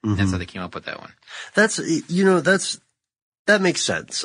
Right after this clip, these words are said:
Speaker 2: I like
Speaker 1: Mm-hmm.
Speaker 2: hearing that explained. What
Speaker 1: Well,
Speaker 2: else do you got?
Speaker 1: I, what about, like, the Fiero or the Riata or something like that? I mean, those are some that are mentioned here.
Speaker 2: Yeah.
Speaker 1: Um, I,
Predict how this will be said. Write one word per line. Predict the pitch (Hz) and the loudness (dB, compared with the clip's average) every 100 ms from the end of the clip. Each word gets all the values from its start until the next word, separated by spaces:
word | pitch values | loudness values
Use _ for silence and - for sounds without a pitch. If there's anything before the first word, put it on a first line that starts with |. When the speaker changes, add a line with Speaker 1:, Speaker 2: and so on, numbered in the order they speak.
| - | -2
Speaker 2:
I | 143 | 2
like | 151 143 | 2 2
Speaker 1:
Mm-hmm. | 156 | 0
Speaker 2:
hearing | 135 117 | 0 2
that | 107 | 0
explained. | 101 113 98 | -2 -4 -2
What | 120 | 2
Speaker 1:
Well, | 156 | 2
Speaker 2:
else | 143 | 0
do | 110 | -2
you | 92 | -6
got? | 85 | -6
Speaker 1:
I, | - 220 | -4 -4
what | 214 202 | -2 -2
about, | 180 151 | -2 -2
like, | 156 | -4
the | 147 | -6
Fiero | 120 - 98 113 123 101 | -8 -8 -2 0 2 0
or | 87 87 | -2 -6
the | 87 | -8
Riata | 90 92 107 117 101 87 82 | -6 -2 0 0 0 -4 -6
or | |
something | 85 120 120 | -4 -2 0
like | 113 101 | 0 0
that? | 117 107 | 0 -2
I | 95 | -2
mean, | 98 | -2
those | 120 127 | 0 0
are | |
some | 123 135 | 0 0
that | 120 | 0
are | 107 | 0
mentioned | 107 101 98 | 0 -2 -6
here. | 98 110 98 - - - - | -2 -2 -2 -4 -20 -14 -4
Speaker 2:
Yeah. | 113 98 110 | 0 2 0
Speaker 1:
Um, | 107 107 | -2 -4
I, | 135 | -6